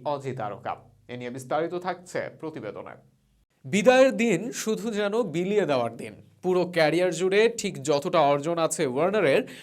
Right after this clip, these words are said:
সবটাই তো তার দলের। তবে শনিবার বিশেষ এই দিনে যেন শুধু ভালোবাসা নিয়েই ফিরতে চেয়েছেন অজি এই ব্যাটার। আর তাই ক্যারিয়ারের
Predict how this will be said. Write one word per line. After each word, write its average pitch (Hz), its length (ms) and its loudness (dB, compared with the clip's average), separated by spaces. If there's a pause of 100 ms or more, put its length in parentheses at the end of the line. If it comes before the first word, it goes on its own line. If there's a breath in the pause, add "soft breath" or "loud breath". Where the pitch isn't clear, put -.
(220 loud breath)
সবটাই 220 460 2
তো 151 80 2 (240)
তার 139 140 4 (120)
দলের। 131 260 2 (340 loud breath)
তবে 233 200 6 (220)
শনিবার 233 340 2 (140)
বিশেষ 226 260 -4 (180)
এই 190 160 0
দিনে 196 200 -2 (100)
যেন 196 140 2 (260)
শুধু 170 160 -4 (100)
ভালোবাসা 156 520 0
নিয়েই 135 360 -2
ফিরতে 156 320 -4
চেয়েছেন 180 360 -2 (460 loud breath)
অজি 151 280 -2
এই 123 100 -2
ব্যাটার। 135 300 2 (400 loud breath)
আর 123 80 4 (100)
তাই 170 200 6 (100)
ক্যারিয়ারের 165 420 2